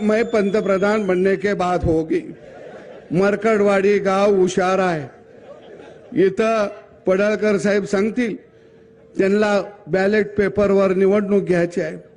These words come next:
बिचाऱ्याचं लगीन झालं पाहिजे. पोलिसांना मी विनंती करतो, त्यांना दोन डबं मांडून देते, बॅलेट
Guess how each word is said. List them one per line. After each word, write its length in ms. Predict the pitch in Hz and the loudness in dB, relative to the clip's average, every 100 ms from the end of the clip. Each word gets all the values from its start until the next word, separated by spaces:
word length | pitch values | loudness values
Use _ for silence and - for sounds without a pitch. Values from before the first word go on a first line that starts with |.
| - - - | -20 -18 -4
बिचाऱ्याचं 600 | 208 - 190 185 175 202 | -2 0 0 0 -2 -2
लगीन 440 | 202 185 190 202 | 0 0 2 2
झालं 300 | 202 202 196 | 2 2 2
पाहिजे. 400 | 202 190 170 180 175 - - - - - - - - - - - - - - - - 807 807 - 807 740 807 831 807 - - - - - - | 0 0 -2 -2 -6 -8 -16 -16 -12 -12 -12 -12 -14 -14 -16 -16 -16 -16 -16 -18 -18 -16 -16 -16 -16 -18 -18 -18 -18 -18 -18 -18 -16 -16 -4
पोलिसांना 720 | 208 233 240 226 233 226 226 220 | 0 2 2 2 0 2 0 0
मी 380 | 226 226 196 - - - - - | 2 2 2 -2 -10 -20 -14 -2
विनंती 460 | 220 220 226 226 | 0 2 0 0
करतो, 680 | 196 220 208 254 233 - - - - - - - - - - - - | 0 0 0 0 -2 -4 -20 -20 -20 -20 -20 -20 -20 -20 -20 -8 -2
त्यांना 320 | 220 220 214 | 0 2 0
दोन 340 | 190 220 220 | 2 2 2
डबं 300 | 208 202 226 | 2 2 2
मांडून 440 | 220 208 214 247 233 | 2 2 2 2 2
देते, 440 | 214 208 196 - - - - - - - - - - - - - | 0 -2 -6 -6 -20 -20 -16 -14 -14 -14 -14 -14 -14 -16 -14 -6
बॅलेट 420 | 196 208 226 | 0 2 2